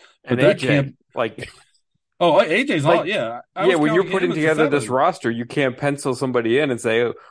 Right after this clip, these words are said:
Speaker 2: well, this, this rookie's just gonna come in and, and be solid and be, like, an unbelievable shooter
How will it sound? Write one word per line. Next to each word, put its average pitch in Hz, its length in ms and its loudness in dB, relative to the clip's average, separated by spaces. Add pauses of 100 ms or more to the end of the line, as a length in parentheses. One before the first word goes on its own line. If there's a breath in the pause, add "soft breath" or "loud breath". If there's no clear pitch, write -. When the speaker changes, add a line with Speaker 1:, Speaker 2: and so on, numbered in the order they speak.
(160 loud breath)
Speaker 2:
well, 127 120 -2
this, 131 180 -4
this 127 240 -4
rookie's 120 460 -4
just 104 160 -18
gonna 107 180 -4
come 110 280 -4
in 117 240 -4
and, 98 320 -8
and 101 240 -8
be 104 160 -10
solid 113 560 0
and 104 240 -8
be, 104 280 -12
like, 101 240 -8
an 98 160 -10
unbelievable 107 760 -8
shooter 110 540 -6